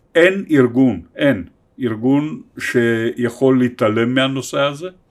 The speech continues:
ולחשוב שזה לא נוגע לו. זה נוגע לכל הארגונים, בלי יוצא מן הכלל, אה, ולכן זה הפך לבאזוורד כל כך נפוץ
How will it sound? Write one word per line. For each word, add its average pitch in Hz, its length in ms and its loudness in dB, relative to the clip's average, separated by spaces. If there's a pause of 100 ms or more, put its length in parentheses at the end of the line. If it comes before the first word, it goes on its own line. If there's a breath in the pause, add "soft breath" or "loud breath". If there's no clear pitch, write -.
(720 loud breath)
ולחשוב 117 720 0
שזה 113 280 -4
לא 107 160 -6
נוגע 98 380 -6
לו. 87 180 -12 (240)
זה 107 120 -8
נוגע 117 480 2
לכל 135 480 -2
הארגונים, 139 760 -2 (400 soft breath)
בלי 113 200 2
יוצא 135 360 2
מן 127 140 -2
הכלל, 120 560 -2 (520 loud breath)
אה, 107 340 2 (220)
ולכן 113 460 0
זה 131 160 0
הפך - 340 -2
לבאזוורד 117 800 0
כל 127 320 2
כך - 360 -2 (280)
נפוץ 135 760 -4